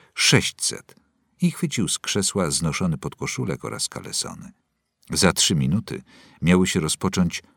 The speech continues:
podrygi poranne. W następnej chwili wstrząsnął nim gwałtowny atak kaszlu, który zawsze nachodził go tuż po przebudzeniu.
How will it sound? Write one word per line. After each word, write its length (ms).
podrygi 720
poranne. 800
W 100
następnej 500
chwili 300
wstrząsnął 720
nim 180
gwałtowny 640
atak 360
kaszlu, 440
który 340
zawsze 400
nachodził 540
go 160
tuż 340
po 160
przebudzeniu. 720